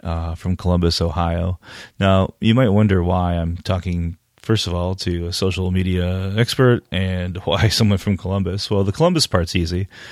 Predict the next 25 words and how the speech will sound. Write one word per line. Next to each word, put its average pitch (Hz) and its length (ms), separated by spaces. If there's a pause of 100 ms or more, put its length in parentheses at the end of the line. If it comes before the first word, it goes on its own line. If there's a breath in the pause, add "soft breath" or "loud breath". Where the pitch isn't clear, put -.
(460 loud breath)
Um, 90 520 (100)
in 101 100
case 92 260
you 95 60
haven't 82 300
noticed, 87 500
the 87 140
internet 110 420
is 95 160
a 101 100
global 101 520
place. - 680 (200 loud breath)
Place 95 300
does 87 200
not 82 160
matter. 82 380 (840)
And 110 100
as 113 120
far 131 140
as 135 100
the 101 80
social 95 300
media 90 280
thing, 90 300 (580 loud breath)
um, 85 480